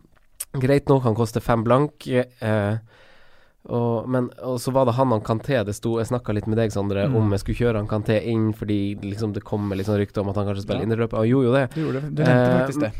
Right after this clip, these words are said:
Speaker 1: men, eh, men vi hadde kanskje, jeg hadde ikke, altså, d-, jeg tr-, jeg tok jo han Kearney fordi jeg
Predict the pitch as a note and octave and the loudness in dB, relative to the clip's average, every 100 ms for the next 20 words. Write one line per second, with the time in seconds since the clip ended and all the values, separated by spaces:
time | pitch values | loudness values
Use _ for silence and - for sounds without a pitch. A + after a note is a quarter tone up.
0 | - D3 C#3 C3 B2+ B2 B2+ B2+ B2 A#2+ | -6 2 4 4 4 2 2 2 4 2
1 | B2 A2+ G#2+ - A#2+ A#2+ A#2+ - - - | 2 0 -2 -2 2 2 2 0 0 2
2 | F3 A#2+ C#3 - - D#3 B2+ - - - | 2 2 0 -2 -8 -8 -8 -10 -12 -12
3 | - C3+ - C#3+ - - B2+ D3 C3+ A#2 | -6 -4 -2 -4 -8 -6 -2 0 0 2
4 | B2+ A#2 A2+ | 2 2 0